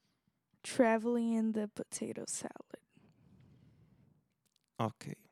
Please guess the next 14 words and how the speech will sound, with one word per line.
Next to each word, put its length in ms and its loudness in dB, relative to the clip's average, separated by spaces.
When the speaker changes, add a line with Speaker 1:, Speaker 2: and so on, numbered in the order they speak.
Speaker 2:
Eu 160 -2
queria 320 -2
dizer 720 0
que 440 -2
o 100 -4
nosso 460 0
próximo 640 -2
podcast 1080 -6
será 880 -2
released 840 2
em 220 -2
um 120 0
intervalo 760 0
menor 600 -2